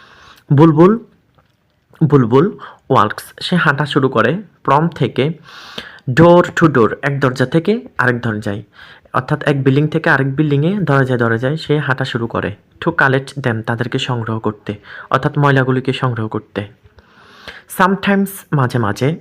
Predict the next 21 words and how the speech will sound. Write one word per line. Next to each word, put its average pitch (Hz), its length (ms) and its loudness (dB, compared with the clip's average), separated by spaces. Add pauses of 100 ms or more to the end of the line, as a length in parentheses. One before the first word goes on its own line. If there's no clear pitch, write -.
(160)
the 131 240 0 (160)
bins, 107 300 -2 (220)
ওই 135 100 4
ঝুড়িগুলি 127 640 0 (180)
আর 135 200 0
হয়, 113 320 -4 (380)
very, 135 260 4
খুবই, 123 360 0
ডাইটি, 113 560 -8 (200)
নোংরা, 113 540 -2 (100)
and, 135 320 0
এবং 120 280 -2 (380)
they, 147 320 2
তাদের, 101 360 -2
স্মেল, 113 380 -4 (460)
ঘেরান, 120 400 0 (800)
ব্যাড, 113 460 -2
খারাপ, 104 440 -2
অর্থাৎ 143 260 -2
মাঝে 131 300 4
মাঝে 175 300 2